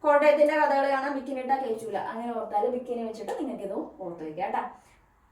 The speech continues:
പിന്നെ കാർത്തിക തിരുനാൾ എന്ന് പറയുമ്പോൾ നമ്മുടെ കോട്ടയത്ത് തമ്പുരാന്റെ അത്ര ഫേമസ് ഒന്നും അല്ല ആട്ടക്കഥയിൽ. എന്താന്ന് വെച്ചാൽ ചെറുതായിട്ട് ഇദ്ദേഹം, ഇദ്ദേഹത്തെ കുറച്ച് അനുകരിച്ചു. അനുകരണം ശരിയല്ല കേട്ടോ. നമുക്ക് നമ്മുടേതായ ഒരു രീതികളുണ്ട്. ഇപ്പൊ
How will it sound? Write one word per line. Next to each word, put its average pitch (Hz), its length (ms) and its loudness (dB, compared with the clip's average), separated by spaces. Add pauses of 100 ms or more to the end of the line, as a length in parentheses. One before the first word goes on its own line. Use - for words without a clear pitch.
(120)
പിന്നെ 359 240 0
കാർത്തിക 392 640 6
തിരുനാൾ 370 440 4
എന്ന് 370 140 4
പറയുമ്പോൾ 320 280 4
നമ്മുടെ 320 200 4
കോട്ടയത്ത് 320 440 4
തമ്പുരാന്റെ 339 420 2
അത്ര 453 460 0
ഫേമസ് 247 320 4
ഒന്നും 214 140 -6
അല്ല 202 160 4
ആട്ടക്കഥയിൽ. 202 520 4
എന്താന്ന് 285 300 4
വെച്ചാൽ 285 400 2
ചെറുതായിട്ട് 466 840 -4 (280)
ഇദ്ദേഹം, 349 600 -2
ഇദ്ദേഹത്തെ 320 380 -2
കുറച്ച് 302 260 -2
അനുകരിച്ചു. 240 540 -2
അനുകരണം 330 680 4
ശരിയല്ല 208 520 0
കേട്ടോ. - 240 2 (240)
നമുക്ക് 311 280 2
നമ്മുടേതായ 330 580 4
ഒരു 330 60 2
രീതികളുണ്ട്. 269 640 2
ഇപ്പൊ 330 180 -4